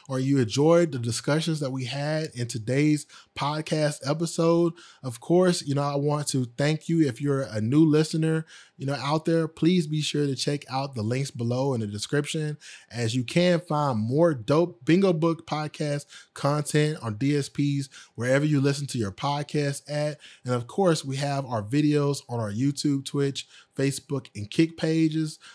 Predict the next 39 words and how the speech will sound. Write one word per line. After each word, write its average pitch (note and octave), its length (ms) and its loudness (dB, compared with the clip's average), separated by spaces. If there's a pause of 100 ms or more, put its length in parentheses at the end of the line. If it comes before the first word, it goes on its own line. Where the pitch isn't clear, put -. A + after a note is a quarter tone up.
(160)
uh, B2+ 240 -6
especially G3 380 0
if - 20 4
you D#3 60 4
wanna D3+ 160 0
participate C#3 680 -2
in A#2+ 100 -4
some A#2+ 220 -6
of G#2 120 -6
our F#2 120 -12
live C#3+ 300 -4
streams, C#3+ 560 -6 (220)
which A#2 180 -4
we A2+ 120 -2
do D3+ 340 4 (100)
every D3+ 260 2
Sunday C3+ 640 -2 (320)
around B2+ 400 -2
seven C3+ 320 -2
P C3 220 -4
M B2+ 180 -4
Eastern C3+ 360 -2
Standard E3+ 420 0
Time. E3+ 380 -2 (280)
But F#3+ 360 2 (240)
you C3+ 140 2
would A#2 160 -2
definitely F3 420 4
wanna D3+ 180 -2
make C#3 220 -2
sure C#3 160 -2
you C3 180 0
go C3 240 -2
to B2+ 420 -2 (280)
my G#2+ 160 -4
Discord D3+ 800 0
called A#2+ 360 -6
Jay's D#3+ 380 4
Crib, D3 440 2